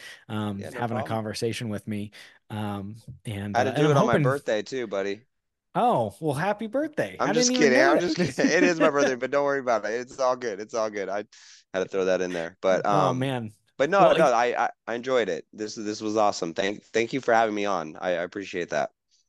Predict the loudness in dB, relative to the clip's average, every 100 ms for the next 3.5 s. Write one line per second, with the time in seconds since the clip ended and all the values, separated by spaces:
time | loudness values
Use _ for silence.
0 | 0 2 4 2 2 2 2 0 -2 -2
1 | -2 -4 -2 0 0 0 -2 -2 -4 -4
2 | -2 -2 -2 -2 -2 -2 -4 -6 -6 -4
3 | -4 -4 -4 -8